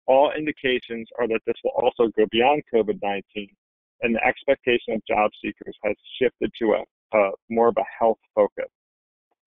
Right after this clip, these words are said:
Occupational health experts are uniquely equipped to support you with evidence-based medical knowledge to overcome virus fear, build confidence, and that,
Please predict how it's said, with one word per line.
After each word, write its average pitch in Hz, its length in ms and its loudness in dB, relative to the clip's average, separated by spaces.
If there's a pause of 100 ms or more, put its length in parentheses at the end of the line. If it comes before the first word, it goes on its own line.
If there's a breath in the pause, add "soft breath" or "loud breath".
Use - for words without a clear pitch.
Occupational 170 520 2
health 151 280 0
experts - 480 -4
are 127 160 6
uniquely 139 540 -6
equipped 123 380 0 (100)
to 117 120 -14
support 127 440 -2
you 101 240 -6
with 98 140 -10 (120)
evidence-based 117 560 -2
medical 101 340 -6
knowledge 120 420 4 (100)
to - 60 -16 (100)
overcome 101 460 -6
virus 117 380 2 (140)
fear, 120 360 2 (320)
build 123 180 6 (100)
confidence, 117 480 -4 (180)
and 107 180 -4
that, 104 180 2